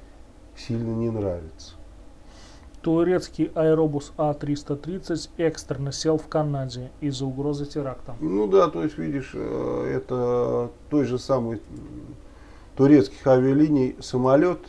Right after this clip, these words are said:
Speaker 1: который постоянно садились, да, который постоянно сажали, звонили, что там бомба. Но теперь это уже, наверное, каждый день щас будет происходить. Раньше это происходило там как-то волнообразно, а щас, я думаю, это будет вообще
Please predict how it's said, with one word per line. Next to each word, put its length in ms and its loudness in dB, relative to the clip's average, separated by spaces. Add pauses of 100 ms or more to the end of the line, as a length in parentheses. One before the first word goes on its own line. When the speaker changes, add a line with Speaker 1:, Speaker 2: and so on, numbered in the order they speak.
(580)
Speaker 1:
который 400 0
постоянно 840 0
садились, 720 -4
да, 160 -8
который 400 -6
постоянно 460 -4
сажали, 460 -2
звонили, 580 -6
что 180 -12
там 320 -6
бомба. 520 0 (440)
Но 140 0
теперь 300 0
это 200 -4
уже, 220 -8
наверное, 400 -8 (160)
каждый 280 0
день 280 -6
щас 180 -8
будет 280 -10
происходить. 840 -12
Раньше 400 -6
это 140 -12
происходило 680 -8
там 140 -8 (760)
как-то 280 -8
волнообразно, 920 2 (380)
а 60 -10
щас, 380 -8
я 120 -2
думаю, 300 -10
это 160 -16
будет 260 -12 (380)
вообще 260 -16